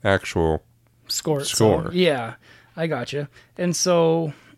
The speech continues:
Speaker 2: um, without further ado, let's just dive into the actualities of it.
Speaker 1: Mm-hmm.
Speaker 2: And, uh, yeah, dude, that
Speaker 1: Well, it's your movie. Do you wanna kick it off, or
Speaker 2: We can kick, I'll kick
Speaker 1: the
Speaker 2: it
Speaker 1: fact
Speaker 2: off.
Speaker 1: that you've been talking for the last half hour? Do you want me
Speaker 2: You
Speaker 1: to
Speaker 2: know
Speaker 1: kick
Speaker 2: what?
Speaker 1: it off?
Speaker 2: I'm not,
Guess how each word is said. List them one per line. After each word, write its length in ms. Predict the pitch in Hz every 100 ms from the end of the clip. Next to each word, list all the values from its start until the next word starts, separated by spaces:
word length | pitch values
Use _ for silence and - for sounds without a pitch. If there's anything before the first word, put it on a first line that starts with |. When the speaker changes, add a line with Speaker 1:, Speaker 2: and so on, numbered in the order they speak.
| -
Speaker 2:
um, 560 | 175 165 156 151 147 -
without 340 | 170 165 180 170
further 320 | 190 185 180
ado, 320 | 165 175 196
let's 260 | 170 165 -
just 340 | 165 160 156
dive 280 | 156 156 156
into 260 | 160 156
the 160 | 156 151
actualities 760 | 151 147 - 151 170 170 147
of 140 | 151 143
it. 240 | 151 151
Speaker 1:
Mm-hmm. 280 | 104 95 101 104 _ -
Speaker 2:
And, 340 | 139 135 139
uh, 260 | 139 135 135 - _ _ _ _ _
yeah, 200 | - 170
dude, 320 | 165 135 143 127 _ _ _
that 280 | 156 139 - _ _ _ _ -
Speaker 1:
Well, 120 | 113
it's 140 | 113
your 120 | 160
movie. 340 | 143 139 135 139
Do 120 | 120
you 80 | 107
wanna 260 | 110 117
kick 220 | 117 131 123
it 60 |
off, 420 | 127 131 143 - -
or 380 | 113 110 104 104
Speaker 2:
We 100 | 190
can 160 | 247 302
kick, 200 | 285 269
I'll 160 | 196 247
kick 160 | 269
Speaker 1:
the 60 | 185
Speaker 2:
it 20 |
Speaker 1:
fact 160 | 117 113
Speaker 2:
off. 40 | 135
Speaker 1:
that 60 |
you've 140 | 110 101
been 120 | 101
talking 380 | 113 117 - 117
for 100 | 117
the 40 |
last 240 | 113 113 -
half 240 | 113 -
hour? 240 | 110 113
Do 60 | 117
you 40 |
want 120 | 104 113
me 80 |
Speaker 2:
You 60 | 185
Speaker 1:
to 20 |
Speaker 2:
know 60 | 185
Speaker 1:
kick 60 | 196
Speaker 2:
what? 80 | 214
Speaker 1:
it 40 |
off? 60 | 170
Speaker 2:
I'm 100 | 202
not, 240 | 226 220